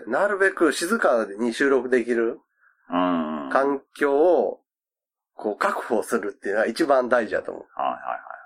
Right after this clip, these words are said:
Speaker 1: 毎回その場所が変わると、良くないねんな。あの、カラオケボックスでさ、収録してた時は、
Speaker 2: <laughs>
Speaker 1: 基本的にカラオケボックスは防音室ではあるけど、大きい声を出す場所ではあるから、周りの部屋からの歌声とか入っ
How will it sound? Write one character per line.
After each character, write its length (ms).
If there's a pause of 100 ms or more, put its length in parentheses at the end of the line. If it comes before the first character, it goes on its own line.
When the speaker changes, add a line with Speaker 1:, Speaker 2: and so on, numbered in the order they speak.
(720)
Speaker 1:
毎 240
回 220
そ 120
の 220
場 140
所 180
が 60
変 100
わ 80
る 120
と、 380 (220)
良 140
く 100
な 140
い 60
ね 120
ん 60
な。 240 (720)
あ 200
の、 420
カ 100
ラ 80
オ 60
ケ 100
ボ 120
ッ 80
ク 80
ス 80
で 80
さ、 320
収 160
録 320
し 60
て 80
た 80
時 200
は、 240 (260)
Speaker 2:
<laughs> 240
Speaker 1:
基 80
本 100
的 100
に 120
カ 100
ラ 100
オ 40
ケ 40
ボ 100
ッ 20
ク 80
ス 100
は 300
防 340
音 120
室 160
で 80
は 100
あ 60
る 80
け 120
ど、 280 (320)
大 240
き 240
い 60
声 260
を 100
出 120
す 80
場 160
所 80
で 60
は 100
あ 40
る 60
か 80
ら、 40
周 260
り 60
の 80
部 80
屋 180
か 300
ら 140
の 80 (300)
歌 200
声 180
と 80
か 80
入 160
っ 20